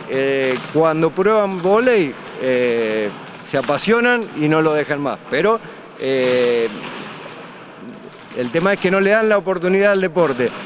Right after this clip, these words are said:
Ahora, el chico que conoció el deporte, vino, lo jugó, se apasiona y no lo deja más. Y yo siempre a todos los chicos que vienen y que quieren probar o me preguntan y me, o me dicen que no les gusta,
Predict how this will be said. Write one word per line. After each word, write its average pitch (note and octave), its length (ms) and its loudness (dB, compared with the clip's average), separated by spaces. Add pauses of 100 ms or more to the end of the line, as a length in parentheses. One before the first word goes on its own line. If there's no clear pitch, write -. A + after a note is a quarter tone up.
(140)
Ahora, C3+ 300 2
el C3+ 80 -4
chico G#3 280 2
que F3 180 -2
conoció D#3+ 540 2
el B3 120 2
deporte, D#3+ 480 2
vino, E3 420 2
lo C3+ 160 0
jugó, A3 460 2 (180)
se - 140 -4
apasiona D#3+ 560 0
y E3+ 40 0
no D#3+ 100 0
lo D3+ 120 2
deja C3+ 220 -2
más. G2+ 260 -6 (140)
Y C#3 120 0
yo D#3+ 160 0
siempre G#3 320 2
a F3 120 2
todos G3+ 180 2
los F3+ 220 2
chicos F3+ 340 -2
que D3 220 0
vienen E3+ 560 0
y C#3+ 80 -2
que C3+ 140 -8
quieren D#3 300 -2
probar D3+ 500 2
o C#3 100 -4
me B2+ 160 -4
preguntan D3 440 -2
y C3+ 60 -2
me, C3 220 0
o C3 200 0
me C3 140 -2
dicen D3+ 320 0
que B2+ 60 -2
no D3 80 0
les D3 120 0
gusta, E3 600 2